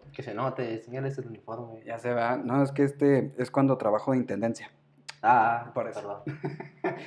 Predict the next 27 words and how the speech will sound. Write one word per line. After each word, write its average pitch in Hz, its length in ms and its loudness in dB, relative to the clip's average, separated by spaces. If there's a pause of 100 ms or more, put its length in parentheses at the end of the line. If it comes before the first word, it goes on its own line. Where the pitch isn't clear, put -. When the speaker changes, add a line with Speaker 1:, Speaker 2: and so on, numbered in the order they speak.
(200)
Speaker 2:
Ya, 139 340 8
ya 143 140 10
usar 180 220 12
quirúrgico 185 480 4
ya 139 160 8
no, 170 500 0 (200)
que 135 380 2
ser 139 160 0
intendente 143 480 0
no 147 120 -2
es 143 60 -4
nada 143 180 0
de, 120 300 -2
denigrante, 107 600 -8
¿eh? 120 60 -6
Todo 127 240 -2
trabajo 123 580 -6 (300)
es 113 180 -8
de, 127 280 -6 (240)
Speaker 1:
Todo 143 120 -6
trabajo 143 240 2
Speaker 2:
de 127 60 2
Speaker 1:
es - 40 0
digno. 143 220 0
Speaker 2:
respeto, 135 400 0
todo 120 140 -8
trabajo 117 240 -2